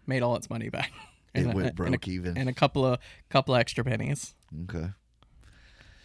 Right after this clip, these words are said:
Speaker 2: Uh, it's, uh, it's, it's hard to explain this movie just from, like, it's basically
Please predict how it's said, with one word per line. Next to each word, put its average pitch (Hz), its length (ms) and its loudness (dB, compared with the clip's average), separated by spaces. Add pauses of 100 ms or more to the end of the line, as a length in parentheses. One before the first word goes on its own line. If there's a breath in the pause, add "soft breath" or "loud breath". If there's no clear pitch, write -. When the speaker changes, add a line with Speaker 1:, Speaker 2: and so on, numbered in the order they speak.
(540 loud breath)
Speaker 2:
Uh, 123 480 4 (1120)
it's, 127 300 4
uh, 87 240 0
it's, - 240 -6 (100)
it's - 180 -8
hard 139 280 -4
to 139 80 2
explain 113 340 0
this 120 140 -2
movie 107 220 2
just 101 220 -2
from, 95 160 -4
like, 92 260 -4
it's 87 280 -6
basically 110 760 -2